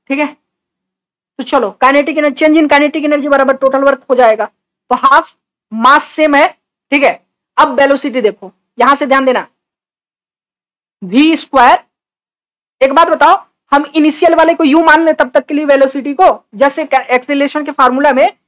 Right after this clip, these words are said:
यू मानते हैं ना इनिशियल वाले को, ठीक है, वैसे यहाँ पे यू मान लेते हैं, वी स्क्वायर माइनस यू स्क्वायर। समझ में आ गया? Total change यहां से पता चल जाएगा। अब, अब रखो बराबर Half, mass कितना है,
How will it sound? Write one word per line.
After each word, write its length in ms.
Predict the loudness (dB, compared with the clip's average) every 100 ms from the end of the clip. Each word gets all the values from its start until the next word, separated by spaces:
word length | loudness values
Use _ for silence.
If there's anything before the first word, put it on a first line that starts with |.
| _ -8
यू 200 | -2 0
मानते 340 | 2 0 0
हैं 100 | 0
ना 220 | 2 -2 -4 _
इनिशियल 380 | -2 -2 0 0
वाले 220 | 2 0
को, 200 | -4 -12 _ _ _ _ _ _ -2
ठीक 120 | 0
है, 160 | 0 -4 _ -2
वैसे 280 | -2 -2
यहाँ 200 | -2 -2
पे 100 | 0
यू 160 | -2 0
मान 160 | 2 0
लेते 200 | 0 0
हैं, 60 |
वी 220 | 2 2
स्क्वायर 320 | 2 2 2 2
माइनस 340 | 0 -2 -4
यू 180 | -6 -6
स्क्वायर। 320 | -6 -8 -8 -10 _ _ _ _ _ _
समझ 160 | -2 0
में 120 | 2
आ 60 | 2
गया? 180 | 2 0 -4 _ _ _ _ _ _ _ _ -6
Total 240 | -2 -2
change 280 | -2 -4 -2
यहां 200 | -2 -2
से 100 | -2
पता 220 | -2 0
चल 160 | 0 0
जाएगा। 240 | 2 2 0 _ _ _ _ -2
अब, 340 | -2 -2 -6 0
अब 120 | 2
रखो 360 | 0 -4 -18 -20 _ _
बराबर 280 | 0 2 2 -2 _ _ _ _ 0
Half, 440 | 4 4 2 -6 _ _ _ _ 0
mass 240 | 0 0
कितना 260 | -4 -2 0
है, 240 | 0 -2